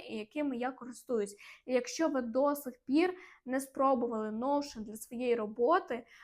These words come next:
а, мені здається, ви багато чого втрачаєте, тому що в Notion ви можете зробити такий, знаєте, як візитковий сайт,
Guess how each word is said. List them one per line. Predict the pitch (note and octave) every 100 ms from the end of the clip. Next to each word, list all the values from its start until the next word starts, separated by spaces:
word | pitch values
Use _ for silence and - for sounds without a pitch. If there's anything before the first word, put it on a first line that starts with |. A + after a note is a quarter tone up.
| -
а, | B3+ A3+
мені | A#3 E4
здається, | D4 B3 C#4 C4
ви | A3+
багато | A3 C4 C4 A#3+
чого | A#3
втрачаєте, | A#3 A#3 A3+ B3+ G#3+ G3+ G3+
тому | C4
що | C4+ C4+
в |
Notion | C4 D#4+ G4+ - A#3+
ви | A#3
можете | C#4 C#4+ A#3+
зробити | A#3 A3+ D4 D#4+
такий, | B3 A#3 A#3
знаєте, | A#3+ C4+ D#4+ A#3+
як | -
візитковий | B3 A#3 - B3+ C4 B3+
сайт, | - A3+ G#3+ G#3